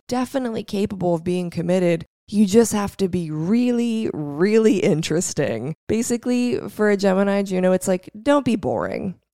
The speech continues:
Have interests and hobbies of your own, and this Juno will find you stimulating enough to settle down with.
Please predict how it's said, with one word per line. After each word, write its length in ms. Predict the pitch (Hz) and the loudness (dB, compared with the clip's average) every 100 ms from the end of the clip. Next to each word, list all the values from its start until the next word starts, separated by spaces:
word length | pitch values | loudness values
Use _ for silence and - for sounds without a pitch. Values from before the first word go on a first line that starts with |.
| - | -6
Have 180 | 226 214 | -2 0
interests 640 | 180 175 170 165 - - | -2 -2 -4 -4 -6 -8
and 140 | 175 185 | -6 -6
hobbies 520 | - 175 170 170 165 | -6 -4 -2 0 0
of 120 | 180 | -2
your 180 | 160 - | -2 0
own, 440 | 180 180 180 175 - - - | 2 2 2 -2 -8 -18 -6
and 160 | 190 185 | -2 -2
this 160 | 185 | -2
Juno 320 | - 202 202 | -4 -2 0
will 160 | 196 190 | 0 0
find 340 | 180 185 175 | -2 -4 -6
you 100 | 170 | -6
stimulating 840 | 160 - - 240 240 220 208 202 190 | -6 -6 0 0 2 0 0 0 0
enough 380 | 160 156 160 | 2 2 0
to 120 | - 160 | -4 -6
settle 380 | - 160 135 | -4 -2 -2
down 420 | 143 151 165 160 147 | 0 0 0 0 -2
with. 420 | - - - | -6 -8 -12